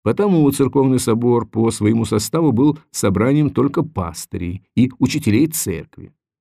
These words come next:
И Земский собор шестнадцатого века вышел собранием руководителей всех частей государственного управления, представителей всех ведомств, действовавших вне собора, раздельно, в кругу своих особых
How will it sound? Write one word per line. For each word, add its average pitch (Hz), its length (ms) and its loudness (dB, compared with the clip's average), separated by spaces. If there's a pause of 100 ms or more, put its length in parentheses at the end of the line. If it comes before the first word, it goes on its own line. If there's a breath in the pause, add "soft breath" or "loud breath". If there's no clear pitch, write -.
(440 loud breath)
И 131 140 4
Земский 208 360 0
собор 196 380 0
шестнадцатого 113 680 -2
века 90 520 -2
вышел 156 580 2 (160)
собранием 165 760 2
руководителей 143 600 2
всех 190 420 0
частей 196 640 -2
государственного 151 880 0
управления, 147 840 2 (220)
представителей 147 600 0
всех 139 560 -2
ведомств, 127 880 -2
действовавших 156 920 0 (120)
вне 113 340 2
собора, 143 680 0
раздельно, 107 760 0
в - 80 -20
кругу 127 300 0
своих 120 400 0
особых 120 600 -2